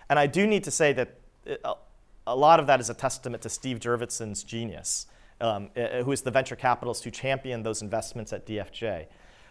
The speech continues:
Um, but that's sort of the classic thing that you would learn in business school not to fund.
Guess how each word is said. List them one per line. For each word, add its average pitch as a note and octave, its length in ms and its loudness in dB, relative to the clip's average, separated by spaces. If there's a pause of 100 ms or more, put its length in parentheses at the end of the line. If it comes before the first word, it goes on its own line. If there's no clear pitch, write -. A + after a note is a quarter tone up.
(120)
Um, A#2 340 4
but C#3 180 0
that's D#3 300 6
sort A3+ 240 10
of F#3+ 80 6
the E3 80 2
classic D#3+ 560 2
thing D#3+ 200 0
that C#3 80 -2
you C3+ 100 -2
would C3 120 0
learn C3+ 200 2
in C3 80 -4
business C3 260 -4
school C3 240 -2
not B2 300 -2
to A2+ 60 -14
fund. E2+ 360 -8